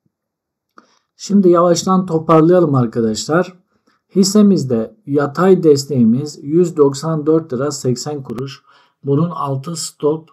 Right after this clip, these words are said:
fakat üstünde olduğu sürece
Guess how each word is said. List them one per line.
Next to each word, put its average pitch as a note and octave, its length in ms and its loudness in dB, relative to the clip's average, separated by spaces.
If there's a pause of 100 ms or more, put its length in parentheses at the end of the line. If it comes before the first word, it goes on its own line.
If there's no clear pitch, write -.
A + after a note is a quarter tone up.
(300)
fakat C3 480 -10
üstünde D3 400 -6
olduğu D#3 420 -6
sürece C3 640 -10